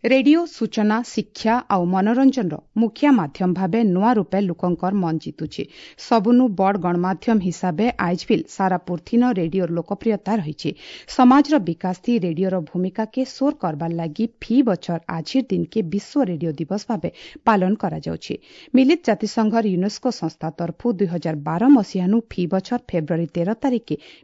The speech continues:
ବିଶ୍ୱ ରେଡିଓ ଦିବସ ଭାବେ ପାଳନ କରାଯାଉଛି। ଇ ବଛର ରେଡିଓ ଦିବସର ବାର୍ତ୍ତା ହେଉଛି ରେଡିଓ ଆର୍ ଜଳବାୟୁ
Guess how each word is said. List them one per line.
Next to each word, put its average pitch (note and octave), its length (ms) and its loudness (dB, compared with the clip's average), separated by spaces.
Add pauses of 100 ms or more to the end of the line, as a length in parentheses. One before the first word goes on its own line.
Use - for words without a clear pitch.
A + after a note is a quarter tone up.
(140)
ବିଶ୍ୱ A#3+ 400 2
ରେଡିଓ F3 220 -2 (100)
ଦିବସ G3+ 300 -2
ଭାବେ D#3+ 200 -4 (260)
ପାଳନ F#3+ 260 2 (100)
କରାଯାଉଛି। D#3 520 -6 (480)
ଇ A3+ 100 6
ବଛର A3 340 2
ରେଡିଓ G3+ 200 4
ଦିବସର F3 380 -2 (140)
ବାର୍ତ୍ତା D3 320 -6
ହେଉଛି A3+ 300 0 (300)
ରେଡିଓ G3 300 0 (220)
ଆର୍ F3 160 -4 (320)
ଜଳବାୟୁ A3+ 420 4